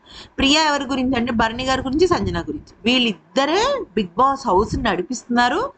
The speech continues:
వాళ్ళకి నచ్చితేనే, ఆ, మ-, మనం నామినేషన్స్‌లో ఉండము, లేదంటే మనం నామినేషన్స్‌లోకి వస్తాము. నేను మొన్నటి వరకు ఒకరే మనిషి అనుకున్నాను, నాకు నిన్నటితో అర్థమైంది ఇంకొక మనిషి కూడా ఉన్నారని చెప్పేసి భరణి గారి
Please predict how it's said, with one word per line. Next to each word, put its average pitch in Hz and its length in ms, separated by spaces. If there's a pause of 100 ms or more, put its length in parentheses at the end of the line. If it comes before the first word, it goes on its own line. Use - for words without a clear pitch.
(320)
వాళ్ళకి 240 400
నచ్చితేనే, 294 720 (560)
ఆ, 349 220 (100)
మ-, 254 220 (100)
మనం 277 360
నామినేషన్స్‌లో 254 720
ఉండము, 233 540 (360)
లేదంటే 320 520
మనం 262 240
నామినేషన్స్‌లోకి 233 760
వస్తాము. 214 540 (300)
నేను 277 160
మొన్నటి 247 360
వరకు 285 260
ఒకరే 247 340
మనిషి 269 340
అనుకున్నాను, 220 640 (360)
నాకు 254 220
నిన్నటితో 254 440
అర్థమైంది 240 720 (180)
ఇంకొక 220 340
మనిషి 247 340
కూడా 233 200
ఉన్నారని 202 400
చెప్పేసి 208 300
భరణి 202 420
గారి 180 180